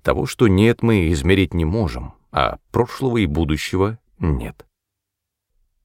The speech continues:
А как можем мы измерять настоящее, когда оно не имеет длительности?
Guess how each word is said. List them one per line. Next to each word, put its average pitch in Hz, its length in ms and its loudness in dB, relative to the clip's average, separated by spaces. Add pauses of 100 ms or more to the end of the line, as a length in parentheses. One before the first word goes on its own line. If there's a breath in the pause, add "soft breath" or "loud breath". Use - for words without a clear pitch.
(180)
А - 100 -20
как - 300 -12
можем 131 260 -4
мы 113 240 0
измерять 92 460 0
настоящее, 98 920 0
когда 90 380 2
оно 90 220 2
не 90 260 4
имеет 85 380 2
длительности? 82 760 -6